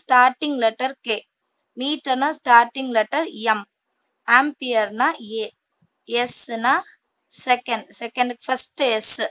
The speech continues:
மோலுக்கு எம் ஓ எல். ஏன் இதுக்கு மட்டும் மூணு எழுத்து எடுக்கிறாங்க? Already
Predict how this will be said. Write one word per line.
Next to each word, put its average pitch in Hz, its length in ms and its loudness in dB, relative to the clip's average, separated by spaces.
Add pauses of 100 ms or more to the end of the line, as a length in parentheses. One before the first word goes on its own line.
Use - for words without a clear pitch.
(540)
மோலுக்கு 294 520 2
எம் 254 440 4
ஓ 226 300 2
எல். 214 320 -4 (440)
ஏன் 359 280 6
இதுக்கு 294 280 -4
மட்டும் 285 280 2
மூணு 294 260 2
எழுத்து 254 320 -2
எடுக்கிறாங்க? 220 540 -2
Already 214 320 0